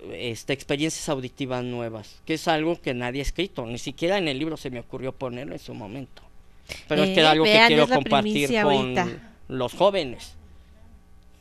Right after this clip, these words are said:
Speaker 2: Qué bello. Oiga, y, y esto lo, también parte de lo que nos está contando lo describe en el capítulo nueve, en la enfermedad de las cavernas,
Speaker 1: Claro.
Speaker 2: la histoplasmosis. Si ustedes quieren ver una cueva,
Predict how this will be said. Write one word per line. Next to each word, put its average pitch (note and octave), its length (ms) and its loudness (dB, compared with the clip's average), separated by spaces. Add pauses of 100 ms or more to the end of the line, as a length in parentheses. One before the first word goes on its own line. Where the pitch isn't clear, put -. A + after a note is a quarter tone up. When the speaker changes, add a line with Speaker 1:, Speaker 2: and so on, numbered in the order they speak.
(920)
Speaker 2:
Qué A#3 140 -2
bello. B3 320 2
Oiga, D4+ 300 6
y, B3+ 260 -4
y A#3+ 220 0
esto D#4+ 280 2
lo, B3+ 260 2
también B3 640 -6
parte C4 320 2
de C4+ 100 0
lo G3+ 100 -2
que F#3+ 100 -12
nos F#3+ 140 -10
está G#3 160 -10
contando A3 340 -6
lo A3 120 -2
describe G#3 280 -4
en G3 80 -6
el F#3 80 -10
capítulo F#3+ 480 -12
nueve, A#3+ 320 -2 (360)
en G#3 180 -4
la G3+ 40 -2
enfermedad G3+ 460 -4
de G#3+ 60 -4
las F#3 260 -8 (220)
cavernas, G3 600 -4 (120)
Speaker 1:
Claro. C3 260 -6
Speaker 2:
la G3+ 80 0
histoplasmosis. G3+ 840 -4 (420)
Si - 180 -12
ustedes F4 520 -2
quieren B3+ 300 -4
ver G#3+ 180 -4
una G#3 220 -6
cueva, F3 380 -6